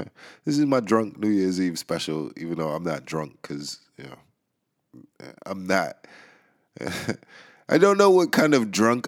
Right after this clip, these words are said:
I am yet, but, uh, you know, <laughs> this is why I switch topics on niggas and I just be rambling. But as I,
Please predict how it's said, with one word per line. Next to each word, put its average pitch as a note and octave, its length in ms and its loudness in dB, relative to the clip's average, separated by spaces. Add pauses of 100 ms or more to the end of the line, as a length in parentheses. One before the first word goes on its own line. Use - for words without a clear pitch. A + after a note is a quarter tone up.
I G2 200 2
am G2 360 -6
yet, A2+ 240 0 (540)
but, G#2 240 0 (120)
uh, G2+ 160 -8
you D#2+ 200 -6
know, F#2 200 2 (380)
<laughs> - 340 -20
this - 360 -6 (1400)
is D#3 160 0
why A2 120 2
I F#2+ 40 0
switch - 280 -4
topics D#2+ 420 -6
on D2+ 180 -4
niggas D2+ 360 -6
and D2 140 -8
I D2 40 -8
just D2 220 -10
be C#2+ 80 -6
rambling. D2 500 -6
But A#2 240 0
as G#2+ 140 0
I, E2 220 0